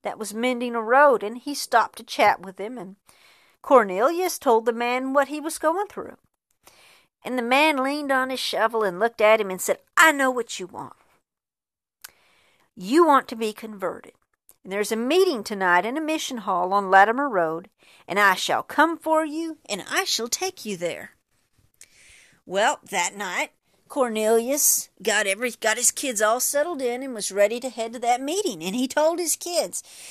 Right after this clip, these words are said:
he said, "Tonight, I am not coming back until I've been converted."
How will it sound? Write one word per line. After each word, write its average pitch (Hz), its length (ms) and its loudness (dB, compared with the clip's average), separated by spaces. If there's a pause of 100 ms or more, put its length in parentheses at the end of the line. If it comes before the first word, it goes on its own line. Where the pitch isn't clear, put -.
(100)
he 330 180 4
said, 269 400 6
"Tonight, 233 680 -2 (340)
I 240 160 6
am 190 300 -4
not 277 220 0
coming 302 360 -6
back 277 300 4
until 190 280 -2
I've 208 220 4
been 190 200 -6
converted." 170 580 -4